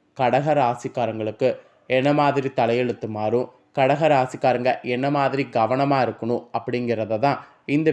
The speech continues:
வீடியோல வந்து சொல்ல போறேன். So கடக ராசியில பிறந்தவங்க இந்த ஒரு வீடியோவை ஸ்கிப் பண்ணாம பாருங்க. உங்க ராசிக்கு என்ன பலன் கிடைக்கும் அப்படிங்கிறத தெளிவா இந்த வீடியோல வந்து தெரிஞ்சுக்குங்க. Actually மாசி மாதமானது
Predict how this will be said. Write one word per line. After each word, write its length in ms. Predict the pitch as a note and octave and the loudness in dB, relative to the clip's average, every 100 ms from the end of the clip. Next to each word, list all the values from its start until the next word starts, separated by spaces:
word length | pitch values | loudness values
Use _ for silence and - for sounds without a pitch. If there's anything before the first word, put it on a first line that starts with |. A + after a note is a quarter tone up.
| C3 | 0
வீடியோல 380 | C#3+ C3+ A2+ G#2+ | 2 2 2 -2
வந்து 160 | G#2+ C#3+ - | -4 -4 -4
சொல்ல 180 | G#2+ G#2 - | -4 -4 -2
போறேன். 320 | A2 A2+ A2 - _ _ - | 0 2 -2 -6 _ _ -6
So 60 | C#3 D3 | -4 0
கடக 320 | C#3 E3 F#3 | 2 2 2
ராசியில 340 | D#3+ C3+ D3 C3+ - | 2 2 0 -2 0
பிறந்தவங்க 460 | A#2+ A#2 A#2+ A2+ B2+ - | -2 0 0 2 0 0
இந்த 140 | B2 A#2 A#2 | -6 -2 0
ஒரு 120 | A2+ A2 | -2 -2
வீடியோவை 400 | C3 C#3 A#2 B2 - | 2 2 4 2 0
ஸ்கிப் 340 | - - C#3+ - | -12 -4 -4 -2
பண்ணாம 420 | B2+ A2 G2+ A2+ A2 | -4 -4 -6 -6 -4
பாருங்க. 340 | A2 G#2+ G#2+ A2 G#2 - _ _ - | -4 -4 0 0 0 -4 _ _ -12
உங்க 160 | A2+ G#2+ A2+ | -8 -4 0
ராசிக்கு 500 | A#2+ C#3 C#3 - C#3 - B2+ | 0 0 -4 0 0 0 -4
என்ன 120 | B2 C3 C3 | -2 0 0
பலன் 220 | A#2+ A#2+ A#2 | 0 0 -2
கிடைக்கும் 380 | A#2 A2 C3 - A#2+ | -2 0 -2 -2 -4
அப்படிங்கிறத 600 | A#2 A#2+ B2 A2 G#2+ B2 - - | -2 -2 0 -2 2 0 0 -2
தெளிவா 300 | B2+ B2 C#3 - - | -2 2 2 0 -4
இந்த 120 | A2 G#2+ | -8 -4
வீடியோல 340 | A#2+ A#2+ A2 G#2 | 0 2 2 -2
வந்து 200 | G#2 A#2 - - | -2 -2 -2 -4
தெரிஞ்சுக்குங்க. 580 | A#2+ G2+ G2+ G#2+ A2 A2 A2 - - _ _ _ | -6 -6 -8 -10 -6 0 0 -2 -10 _ _ _
Actually 440 | A#2+ B2+ - E3+ E3 - - B2+ | -4 -4 -2 0 -2 -4 -8 -2
மாசி 340 | B2+ D3 F3+ E3+ | 0 0 0 0
மாதமானது 720 | B2+ A#2+ B2+ A#2 A2+ A2 A#2+ | 0 0 0 -2 -2 -2 0